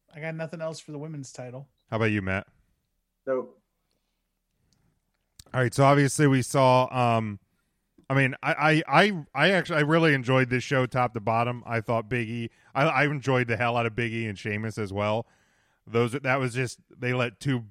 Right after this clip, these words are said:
Speaker 2: big guys be big guys and fight each other. Um, so I, I, I like that, and hopefully, um,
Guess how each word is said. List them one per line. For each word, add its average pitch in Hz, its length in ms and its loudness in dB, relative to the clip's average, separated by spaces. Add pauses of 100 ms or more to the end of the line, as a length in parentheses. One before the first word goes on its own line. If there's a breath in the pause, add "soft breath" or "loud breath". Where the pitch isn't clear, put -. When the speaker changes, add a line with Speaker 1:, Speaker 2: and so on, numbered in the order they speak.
(120)
Speaker 2:
big 120 240 -2
guys 113 580 -2 (100)
be 117 160 -4
big 110 300 -4
guys 117 420 -4
and 110 220 -12
fight 110 220 -4
each 113 160 -8
other. 123 280 -2 (600 soft breath)
Um, 101 560 0 (180)
so 117 140 -2
I, 110 80 2
I, 107 140 0
I 113 180 0
like 117 300 0
that, 117 200 0
and 104 80 -8
hopefully, 117 460 -4 (500)
um, 104 540 -2